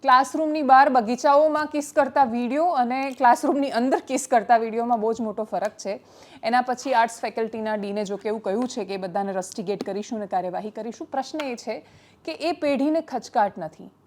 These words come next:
પ્રેમ પ્રદર્શિત કરવાનો ખચકાટ ન હોવો, પ્રેમ કરી શકવો એ દુનિયાનું સૌથી મોટું વરદાન છે.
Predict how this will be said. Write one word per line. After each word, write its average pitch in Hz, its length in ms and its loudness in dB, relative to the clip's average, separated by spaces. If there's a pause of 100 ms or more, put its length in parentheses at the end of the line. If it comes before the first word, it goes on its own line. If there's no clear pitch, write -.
(300)
પ્રેમ 349 280 2
પ્રદર્શિત 302 560 -2
કરવાનો 302 380 0
ખચકાટ 269 500 -4
ન 220 80 -2
હોવો, 247 300 -2
પ્રેમ 339 320 -2
કરી 330 300 4
શકવો 381 480 -2
એ 359 60 0
દુનિયાનું 285 420 -4
સૌથી 254 300 -6
મોટું 226 280 -8
વરદાન 160 360 -6
છે. 180 240 -20